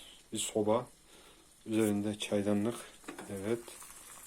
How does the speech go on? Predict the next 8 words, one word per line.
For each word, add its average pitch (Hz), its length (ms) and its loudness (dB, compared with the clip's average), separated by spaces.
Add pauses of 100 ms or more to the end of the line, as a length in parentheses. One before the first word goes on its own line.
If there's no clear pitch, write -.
(180)
çaydanlık 104 520 -2 (640)
fokur 110 260 -2
fokur 107 360 -4
kaynıyor. 101 380 -2 (1200)
Evet, 104 640 -2 (1600)
fırına 110 320 2 (1120)
patates 107 480 -2
ve 113 60 -2